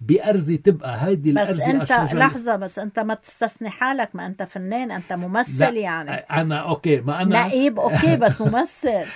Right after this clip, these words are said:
Speaker 1: أنا حطيت شجرة باسم مجلس النقابة كلها.
Speaker 2: وأنت
Speaker 1: و-،
Speaker 2: إيه؟
Speaker 1: وأصر خينا معضاد إلا ليكون هناك شجرة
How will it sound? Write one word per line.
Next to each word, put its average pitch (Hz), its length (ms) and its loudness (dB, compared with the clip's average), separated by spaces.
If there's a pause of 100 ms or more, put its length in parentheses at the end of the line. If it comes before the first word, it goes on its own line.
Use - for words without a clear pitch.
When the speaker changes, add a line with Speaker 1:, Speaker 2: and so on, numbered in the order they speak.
(180)
Speaker 1:
أنا 147 200 2
حطيت 135 480 -2 (320)
شجرة 113 420 -4
باسم 123 320 -8 (440)
مجلس 113 360 -8
النقابة 110 460 -8
كلها. 113 380 -6
Speaker 2:
وأنت 220 460 -2
Speaker 1:
و-، 135 140 2
Speaker 2:
إيه؟ 226 380 -8
Speaker 1:
وأصر 151 1040 2 (460)
خينا 127 580 -2
معضاد 110 560 -4 (340)
إلا 165 260 0
ليكون 131 460 -2
هناك 120 580 -6
شجرة 107 540 -6